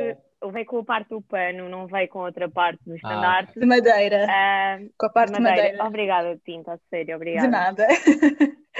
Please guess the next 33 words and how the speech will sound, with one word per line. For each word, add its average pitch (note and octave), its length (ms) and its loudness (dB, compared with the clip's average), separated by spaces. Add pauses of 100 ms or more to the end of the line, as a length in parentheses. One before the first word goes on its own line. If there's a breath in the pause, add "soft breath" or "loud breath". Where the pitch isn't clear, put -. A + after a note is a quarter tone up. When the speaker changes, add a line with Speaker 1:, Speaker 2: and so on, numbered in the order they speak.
(300 loud breath)
Speaker 1:
Ah, F#3+ 180 6
nunca G#3 380 -4
tivemos G3+ 440 -6
que A3 100 -6
ativar G3 380 -2
o G3 60 -8
seguro G3 300 -8
que G3+ 100 -12
não F#3+ 140 -8
temos, F#3+ 420 -6 (300)
portanto, G3+ 440 -6
já. - 200 -8 (680)
Speaker 2:
Pronto, D3 380 -10
eu, D#3 440 -4
eu C#3 200 -4
aqui, C#3+ 360 -8 (200)
aqui B2 560 -6
ofereci A#2 380 -12
uma, A#2 560 -6 (400)
uma B2 560 -4
visão B2 400 0
diferente, A#2+ 540 -4
que B2 120 -6
é A2+ 100 -2
até A2+ 200 -6
agora A2+ 220 -2
toda A#2 200 -4
a A2+ 60 -4
gente A2+ 240 -6
se - 80 -20
queixou A2+ 320 -4
dos A2 100 -8
estandartes. A2 680 -6